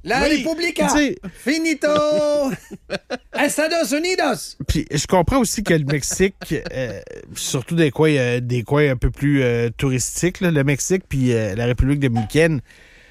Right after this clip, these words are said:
Speaker 2: euh, c'est, c'est un peu mieux, mais ça reste que c'est pas des pays non plus où, euh, faut que tu, faut que t'éternues sur le pol-, sur, sur le soulier d'un policier, là.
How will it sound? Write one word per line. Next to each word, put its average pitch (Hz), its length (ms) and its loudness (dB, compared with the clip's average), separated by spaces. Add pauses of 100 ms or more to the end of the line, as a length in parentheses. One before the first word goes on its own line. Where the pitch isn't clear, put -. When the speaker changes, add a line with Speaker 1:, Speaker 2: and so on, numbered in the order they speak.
(340)
Speaker 2:
euh, 110 40 -12 (340)
c'est, - 500 -10
c'est - 260 2
un 190 140 6
peu 180 200 2
mieux, 160 240 -4
mais 127 180 -10
ça 120 140 -8
reste 151 260 -4
que 127 80 -6
c'est 117 140 -6
pas 156 120 0
des 139 140 0
pays 135 260 0
non 120 200 -2
plus 135 180 -4
où, 120 300 -4
euh, 104 100 -6
faut 120 140 -6
que - 100 -12
tu, 110 340 -2
faut - 140 -8
que - 60 -10
t'éternues 131 440 2
sur 127 140 -2
le 107 60 -4
pol-, 120 300 0
sur, 113 200 -2
sur 123 140 -4
le 117 60 -2
soulier 123 340 0
d'un 123 140 2
policier, 101 540 -6
là. 78 40 -14